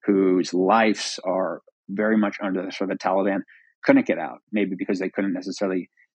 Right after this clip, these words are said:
uh, claw their way into the airport. They weren't able to call upon the right person, or frankly, just because they, they weren't in Kabul.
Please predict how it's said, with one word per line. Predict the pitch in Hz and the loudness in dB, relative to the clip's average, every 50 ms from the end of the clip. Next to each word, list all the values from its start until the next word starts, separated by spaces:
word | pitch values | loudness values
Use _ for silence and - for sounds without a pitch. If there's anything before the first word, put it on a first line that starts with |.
| _ _ - | _ _ -6
uh, | 92 92 92 85 87 - | -2 -2 -2 -2 -4 -6
claw | - - 123 110 107 | 0 2 4 4 6
their | 117 110 | 6 6
way | 107 107 | 4 4
into | 104 101 | 4 4
the | 98 98 - | 4 4 4
airport. | 120 135 262 - - 127 123 120 - 80 | 4 4 2 2 2 2 2 2 0 -2
They | 92 - 90 - - _ _ _ _ | -6 -6 -8 -8 -12 _ _ _ _
weren't | 117 107 98 | -6 -4 -4
able | 98 92 95 92 | -4 -4 -4 -4
to | 95 92 87 | -4 -4 -6
call | 85 - - 107 107 | -6 -2 0 0 0
upon | 104 - 113 104 101 | 2 2 0 0 2
the | 104 | 0
right | 104 95 92 - | 0 0 -2 -2
person, | - 120 120 - - 139 123 | -4 -4 -2 0 0 0 2
or | - 131 147 147 | 2 2 0 2
frankly, | - 139 123 117 123 110 | 2 0 2 2 0 0
just | 117 - | 0 -2
because | - 117 120 107 | 0 0 0 2
they, | 113 117 107 101 110 107 - - | 2 2 2 0 -2 -4 -2 0
they | 113 110 | 0 2
weren't | 110 123 131 - | 2 2 2 2
in | 127 120 107 | 0 -2 -2
Kabul. | - - 104 - - 107 - - | 0 2 2 2 2 0 -4 -8